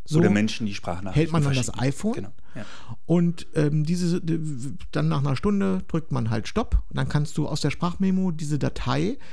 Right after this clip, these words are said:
Speaker 1: direkt, äh, in die Dropbox sch-, äh, verschicken zum Beispiel oder auch auf, per Mail, was auch immer. Und es ist eine überraschend gute Sprachqualität, also, ähm, besser als so manch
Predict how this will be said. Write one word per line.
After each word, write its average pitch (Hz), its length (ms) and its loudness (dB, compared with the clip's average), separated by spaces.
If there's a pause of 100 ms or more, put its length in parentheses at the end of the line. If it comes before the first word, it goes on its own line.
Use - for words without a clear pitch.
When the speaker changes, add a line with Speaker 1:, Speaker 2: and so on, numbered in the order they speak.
(240)
Speaker 1:
direkt, 185 600 -2 (100)
äh, 135 140 2 (100)
in 175 160 4
die 165 100 2
Dropbox - 440 -2
sch-, - 180 -4
äh, 165 120 2
verschicken 196 500 -2 (280)
zum 185 140 -2
Beispiel 180 400 -2
oder 120 240 0
auch - 300 -4
auf, - 340 -4 (360)
per - 120 2
Mail, 127 240 2
was 120 100 0
auch 104 140 -2
immer. 185 240 2 (640)
Und 170 360 4 (160)
es - 160 0
ist - 280 -2
eine 185 280 2
überraschend 147 480 0
gute 143 220 -2
Sprachqualität, 117 720 -2
also, 123 180 0 (240)
ähm, 131 480 0
besser 185 400 0
als 160 300 -2 (100)
so 147 160 0
manch 156 380 -2